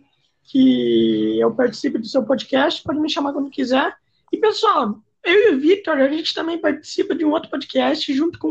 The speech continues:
o Maciel e o Felipe, que eles partic-, eles participaram daqui, né, do podcast Sem Fitas, hum, acho que na edição dezenove ou edição vinte, não me lembro muito bem.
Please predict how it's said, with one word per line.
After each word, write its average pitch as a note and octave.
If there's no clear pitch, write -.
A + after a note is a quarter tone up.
o C#4
Maciel C#4+
e C#4
o D4+
Felipe, D4+
que -
eles C#4
partic-, -
eles C4+
participaram C#4
daqui, C4+
né, A#3+
do G3+
podcast A#3
Sem C4
Fitas, G4
hum, C4
acho D4
que D#4
na D4
edição C#4+
dezenove C#4
ou C#4
edição D4
vinte, C4
não B3+
me B3
lembro B3+
muito A#3
bem. B3